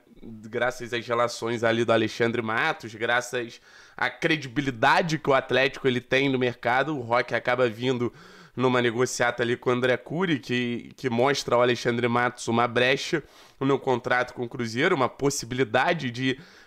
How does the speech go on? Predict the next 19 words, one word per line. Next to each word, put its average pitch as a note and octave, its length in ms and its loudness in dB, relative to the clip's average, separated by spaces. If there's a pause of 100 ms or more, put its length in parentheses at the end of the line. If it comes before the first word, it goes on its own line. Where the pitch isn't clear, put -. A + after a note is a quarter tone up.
(100)
pagar C3+ 360 2
a C3+ 100 4
multa C3 540 2
e D3 140 -4
o B2 200 -6
Vitor C3 320 -4
Roque B2 300 -2
vir A#2+ 140 -6
jogar B2+ 260 -2
no C3+ 60 2
Atlético, C3 640 -2
e C#3 840 -4
as D#3 140 -4
coisas F#3+ 260 -4
deram F3+ 220 2
mais F3+ 180 0
certo E3+ 340 -2
impossível, F3 600 -2
né? A#2+ 100 -2